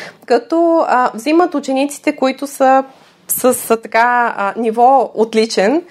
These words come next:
и им казват, че те са с най-слабото представяне, и взимат тези, които са с най-слабото представяне, и им казват, че те са всъщност отличниците в,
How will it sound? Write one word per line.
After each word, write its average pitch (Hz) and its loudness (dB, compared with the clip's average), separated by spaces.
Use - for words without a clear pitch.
и 226 -4
им 233 -2
казват, 262 0
че - -16
те 226 2
са 262 -8
с - -12
най-слабото 220 -2
представяне, 180 -2
и 277 2
взимат 254 0
тези, 247 0
които 240 -4
са 254 2
с 214 -8
най-слабото 226 -4
представяне, 185 -4
и 226 0
им 240 -2
казват, 220 -2
че - -18
те 208 -2
са 208 -16
всъщност 220 -6
отличниците 214 -2
в, 175 -2